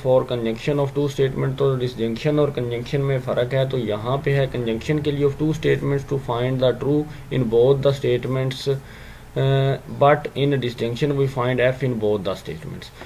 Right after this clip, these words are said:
तो वो वही बात कह रहा है कि conjunction में हम true तब लेते हैं जब दोनों statement true हों, distinction में हम false तब लेते हैं जब दोनों statements क्या हों, false हों। तो यही in other words लिखा हुआ है, "We will fill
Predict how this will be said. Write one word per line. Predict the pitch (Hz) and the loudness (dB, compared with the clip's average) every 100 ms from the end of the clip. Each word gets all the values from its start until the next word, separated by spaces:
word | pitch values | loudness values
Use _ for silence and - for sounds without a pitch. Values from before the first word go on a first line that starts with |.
| - | -4
तो | 160 | 2
वो | 160 | 2
वही | 143 143 175 | 6 6 8
बात | 160 160 156 | 10 10 8
कह | 156 | 6
रहा | 156 | 8
है | 156 | 6
कि | 156 | 4
conjunction | 135 131 113 117 - 160 | -2 -2 -2 -4 0 2
में | 156 156 156 | 4 4 4
हम | 151 139 | 2 0
true | 139 151 | 0 2
तब | 143 139 160 | 4 4 6
लेते | 143 135 | 4 4
हैं | 147 | 2
जब | 143 117 | 2 2
दोनों | 127 147 165 | 2 2 2
statement | 156 147 147 143 | 2 0 0 0
true | 143 151 | 0 0
हों, | 147 147 143 | 2 2 2
distinction | 131 120 120 135 147 | -2 -4 -4 -2 0
में | 147 | 0
हम | 143 143 143 143 135 - - | 0 0 0 -4 -8 -18 2
false | 127 135 135 - | 6 6 4 2
तब | 135 | 2
लेते | 139 127 131 | 2 0 0
हैं | 131 139 | 0 2
जब | 135 120 | 2 2
दोनों | 123 135 135 135 | 0 0 0 -2
statements | - 113 113 117 113 | -2 -4 -4 -6 -6
क्या | - 104 | -4 -4
हों, | 104 139 160 - | -2 -4 -4 -4
false | 113 95 95 - | 0 0 -4 -10
हों। | 98 - - - - | -12 -12 -20 -20 -2
तो | 143 139 | 6 6
यही | 127 127 147 165 | 6 4 4 6
in | 151 | 4
other | 135 160 | 6 6
words | 151 143 | 6 4
लिखा | 139 135 143 | 0 -2 2
हुआ | 135 135 | 2 2
है, | |
"We | 131 139 139 139 | 0 0 2 2
will | 139 139 135 - | 2 0 -2 -2
fill | 143 143 143 | 0 2 0